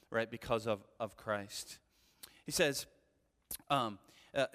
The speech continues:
he goes on now to, to give us those six people who are sending greetings. Aristarchus, my fellow prisoner, greets you.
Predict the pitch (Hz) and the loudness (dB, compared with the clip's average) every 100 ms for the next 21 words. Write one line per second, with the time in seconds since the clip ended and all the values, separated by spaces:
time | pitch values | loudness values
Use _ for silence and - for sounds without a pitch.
0 | 131 135 147 143 147 127 143 147 123 - | -6 0 2 4 4 4 2 2 0 -2
1 | 147 - - 123 139 131 123 - - - | -4 -2 -4 -2 2 2 0 -8 -16 -20
2 | 123 135 131 127 - - - 165 - - | 0 2 2 0 -6 -2 0 0 -2 -2
3 | 170 - 117 117 127 120 131 117 120 120 | -2 -2 -6 -6 -6 -2 -2 -2 -6 -10
4 | - 127 135 110 101 _ - - _ _ | -16 -4 -4 -4 -12 _ -20 -20 _ _
5 | _ _ _ - 233 233 - 247 262 220 | _ _ _ 2 4 4 6 6 6 2
6 | - 190 190 - 240 226 175 - 277 233 | 2 2 2 4 4 4 0 2 2 2
7 | 190 170 170 240 247 - 165 110 | 4 2 2 0 2 0 0 -4